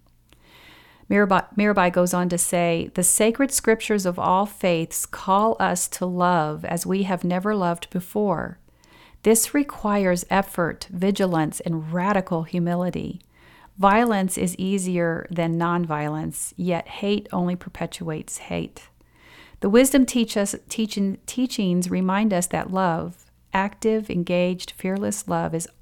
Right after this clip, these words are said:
the only way to save ourselves and each other from the firestorm of war that rages around us.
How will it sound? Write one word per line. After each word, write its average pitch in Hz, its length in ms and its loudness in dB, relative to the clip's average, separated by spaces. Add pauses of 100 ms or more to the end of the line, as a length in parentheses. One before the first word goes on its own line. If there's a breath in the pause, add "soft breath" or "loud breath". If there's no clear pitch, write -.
(140)
the 185 180 -6
only 214 320 0
way 165 300 0
to 170 100 -6
save 170 280 -2
ourselves 160 640 -6
and 170 200 -4
each 180 240 -6
other 160 460 -4 (420 loud breath)
from 175 180 0
the 165 100 0
firestorm 196 960 0
of 180 240 -2
war 170 540 -2
that 170 180 -8
rages 170 640 -4 (460 soft breath)
around 170 400 0
us. - 460 -10